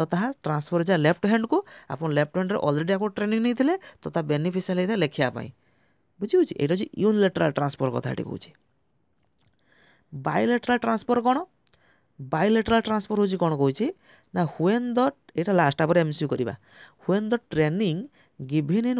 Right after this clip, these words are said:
one part, ଆପଣଙ୍କ ଶରୀରର ଗୋଟେ ପାର୍ଟରେ, ଗୋଟେ ପାର୍ଟରେ ଆପଣଙ୍କୁ ଟ୍ରେନିଂ ଦିଆଯାଇଛି, is transferred to another part itself। ଅର୍ଥ ହେଉଛି କ'ଣ? ଇଏ କ'ଣ କହୁଛି? ସେଇ ଏକ୍ଜାମ୍ପଲ୍ ନେଇକି ବୁଝିବା।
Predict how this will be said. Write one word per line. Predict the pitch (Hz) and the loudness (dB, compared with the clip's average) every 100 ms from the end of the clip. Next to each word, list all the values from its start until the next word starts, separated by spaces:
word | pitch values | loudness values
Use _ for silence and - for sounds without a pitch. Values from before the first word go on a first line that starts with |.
| 165 | 2
one | 165 202 | 2 2
part, | 185 135 135 _ - - | 0 -2 -4 _ -20 -8
ଆପଣଙ୍କ | 139 - 190 202 220 | -6 -2 -2 -2 -4
ଶରୀରର | - 165 196 202 | 0 2 2 0
ଗୋଟେ | 196 156 - 208 | -2 -2 -2 -2
ପାର୍ଟରେ, | 190 147 - - - _ _ - | 0 0 -2 -8 -8 _ _ -6
ଗୋଟେ | 143 147 - 202 | -4 -2 -2 -2
ପାର୍ଟରେ | 208 196 226 | -2 0 0
ଆପଣଙ୍କୁ | 208 208 220 | 0 0 -2
ଟ୍ରେନିଂ | 220 196 185 240 359 _ _ _ | -2 0 0 0 -6 _ _ _
ଦିଆଯାଇଛି, | 143 190 185 139 123 202 349 - _ _ _ _ _ - | 0 4 6 4 2 0 -2 -6 _ _ _ _ _ -6
is | 208 233 | -2 -2
transferred | 196 175 165 - 233 | 0 -2 -2 -2 -2
to | 254 - | 0 0
another | 170 202 247 262 | 0 2 4 2
part | - 160 214 - | 2 2 2 0
itself। | 147 139 - - 143 123 110 - 131 - _ _ _ _ _ _ _ - | -2 -2 -4 2 6 6 2 -4 -16 -20 _ _ _ _ _ _ _ -10
ଅର୍ଥ | 147 151 226 | -10 -8 -2
ହେଉଛି | 226 208 | -2 -2
କ'ଣ? | 208 220 | -2 0
ଇଏ | 196 196 254 | 0 0 2
କ'ଣ | 233 214 | 0 2
କହୁଛି? | 170 147 - 151 320 - _ _ _ _ _ _ _ _ - | 2 0 -2 -6 -6 -12 _ _ _ _ _ _ _ _ -16
ସେଇ | - 175 | -4 0
ଏକ୍ଜାମ୍ପଲ୍ | 185 160 180 180 | 2 2 0 0
ନେଇକି | 175 175 | -2 -2
ବୁଝିବା। | 143 127 127 | -2 -2 0